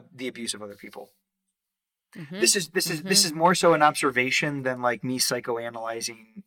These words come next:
Speaker 1: uh, Josh Duggar. Uh, my
Speaker 2: Sure,
Speaker 1: get-,
Speaker 2: sure,
Speaker 1: my
Speaker 2: sure.
Speaker 1: guess is it follows some level of trajectory around that,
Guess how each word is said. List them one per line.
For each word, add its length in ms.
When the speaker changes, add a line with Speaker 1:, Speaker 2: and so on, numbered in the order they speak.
Speaker 1:
uh, 220
Josh 360
Duggar. 400
Uh, 280
my 180
Speaker 2:
Sure, 120
Speaker 1:
get-, 200
Speaker 2:
sure, 80
Speaker 1:
my 120
Speaker 2:
sure. 100
Speaker 1:
guess 240
is 120
it 120
follows 420
some 360
level 320
of 80
trajectory 640
around 320
that, 300